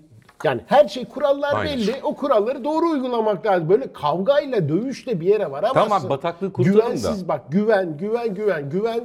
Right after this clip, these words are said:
Speaker 1: işbirliğini engelleyen bir şeydir güvensizlik ortamı.
Speaker 2: Doğru söylüyorsun. Abi bataklığı kurtaralım da.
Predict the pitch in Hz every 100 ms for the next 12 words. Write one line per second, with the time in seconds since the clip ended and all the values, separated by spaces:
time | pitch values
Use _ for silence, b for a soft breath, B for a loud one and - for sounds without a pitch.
0 | - 220 190 - 202 190 190 226 156 165
1 | 175 175 175 202 196 143 - 214 196 165
2 | 147 131 120 120 113 120 113 - 101 127
3 | 131 113 87 - 135 107 156 170 170 156
4 | 165 175 175 120 87